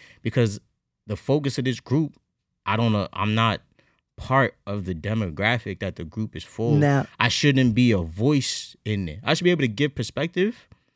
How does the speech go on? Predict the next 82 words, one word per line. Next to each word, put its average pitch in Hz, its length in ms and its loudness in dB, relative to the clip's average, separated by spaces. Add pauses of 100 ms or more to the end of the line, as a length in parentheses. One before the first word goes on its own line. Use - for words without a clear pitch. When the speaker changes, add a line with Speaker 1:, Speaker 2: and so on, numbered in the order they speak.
(200)
Speaker 2:
But 175 140 6
Speaker 1:
and 175 40 10
Speaker 2:
if - 60 6
Speaker 1:
you 165 60 10
Speaker 2:
you 156 40 10
give 156 140 10
Speaker 1:
guys 147 100 0
can 160 120 8
take 156 180 2
that 160 240 6
and 98 120 4
Speaker 2:
perspective, - 40 -8
Speaker 1:
run 147 80 10
Speaker 2:
it's 156 100 4
Speaker 1:
with 170 100 4
it. 175 60 6
Speaker 2:
still, 156 100 6
but 135 140 2
if, 135 200 4 (100)
if 139 140 0
you 143 60 2
give 147 240 0
perspective, 123 600 -2
it's 113 120 0
still 123 520 2 (960)
Speaker 1:
But 135 160 2
that's 151 260 6
on, 147 340 8
that's 143 240 2
on 143 100 4
the 131 60 4
people 123 240 2
that 110 120 4
are - 20 -4
part 127 240 0
of 120 60 2
that 113 160 2
group 123 240 2
to 113 60 2
Speaker 2:
Yeah, - 60 2
Speaker 1:
take 165 300 0
it 131 240 -2
Speaker 2:
to 127 100 0
take - 220 -4
Speaker 1:
and 117 80 6
Speaker 2:
it 127 40 4
Speaker 1:
say, 127 120 6
Speaker 2:
and 120 80 6
Speaker 1:
"You 123 80 2
know 135 140 4
what? 131 240 2
We're 113 80 2
gonna 113 180 2
use 101 280 0
that, 90 180 -4
or 90 100 -4
we 98 140 -2
not 107 240 2
gonna 82 160 -8
use 71 180 -12
it." 71 140 -6
Speaker 2:
Mm-hmm. 123 200 -10
Speaker 1:
But 127 120 0
I 180 40 4
should 160 200 0
never 151 220 0
feel 139 200 -2
like 120 160 2
my 123 140 4
voice 123 320 -2
is 90 60 -6
that 104 140 -2
important 107 360 -4
within 101 280 -4
your 101 120 -4
group 95 240 -8
that 87 160 -6
it 85 80 -4
means 90 240 -4
that 82 180 -6
much 82 280 -8
that 80 140 -10